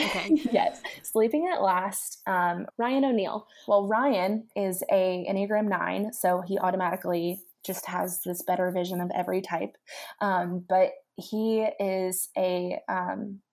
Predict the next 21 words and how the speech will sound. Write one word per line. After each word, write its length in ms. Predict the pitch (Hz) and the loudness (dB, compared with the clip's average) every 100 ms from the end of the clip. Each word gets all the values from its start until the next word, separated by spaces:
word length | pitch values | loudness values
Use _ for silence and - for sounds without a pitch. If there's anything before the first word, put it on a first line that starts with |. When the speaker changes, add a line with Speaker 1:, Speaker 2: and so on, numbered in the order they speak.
| - | -4
Speaker 2:
a 40 | |
musician 680 | 185 185 226 226 214 202 202 | -2 0 -2 2 4 4 2
and 160 | 185 | -2
a 60 | 185 | -4
singer 540 | - 190 185 185 180 180 | -4 -4 -2 -2 -2 -4
and 140 | - 175 | -6 -2
songwriter, 600 | 180 180 180 180 175 180 _ - - | -2 -2 0 2 2 0 _ -20 -10
um, 220 | - 175 180 | -4 -2 -2
who 180 | 190 202 | -2 0
has 220 | 196 180 | 0 2
written, 420 | 185 - 185 175 - | 0 0 -2 -2 0
as 200 | 196 226 | 2 4
of 160 | 240 | 2
today, 880 | - 196 180 196 190 202 90 107 226 - _ - - _ _ - | 0 -6 0 4 6 4 4 0 -2 -4 _ -20 -20 _ _ 4
all 260 | 214 226 | 6 6
nine 380 | 233 196 190 185 | 6 4 2 0
songs 760 | - 180 170 165 170 185 - - - | 0 0 2 0 -4 -4 -6 -6 -2
are 120 | 180 | 0
released 720 | 170 170 160 233 - - - - _ _ - | 2 2 2 2 -2 -8 -12 -20 _ _ -2
to 460 | 214 196 175 175 - | 2 4 4 0 -4
subscribers, 880 | - 190 185 - 175 196 240 277 | -2 -2 -2 0 2 4 4 2